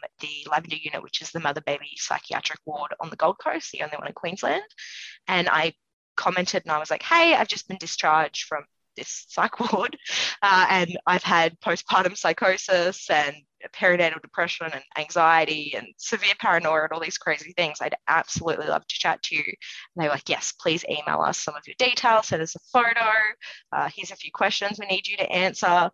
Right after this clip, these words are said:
And so then I did that, and then I heard nothing for months, and then I got a call randomly,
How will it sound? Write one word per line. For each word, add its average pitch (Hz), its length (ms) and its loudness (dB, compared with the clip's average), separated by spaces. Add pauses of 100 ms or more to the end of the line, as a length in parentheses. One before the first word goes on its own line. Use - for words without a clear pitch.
(420)
And 185 100 -2
so 170 160 2
then 170 120 2
I 160 80 4
did 196 200 -6
that, 170 200 6
and 175 100 -4
then 175 80 0
I 185 60 -4
heard 175 240 -8 (120)
nothing 254 420 -4
for 233 100 -10
months, 214 380 2
and - 60 -6
then 180 120 0
I 170 40 0
got 175 140 2
a 175 60 0
call 180 400 2
randomly, 165 720 0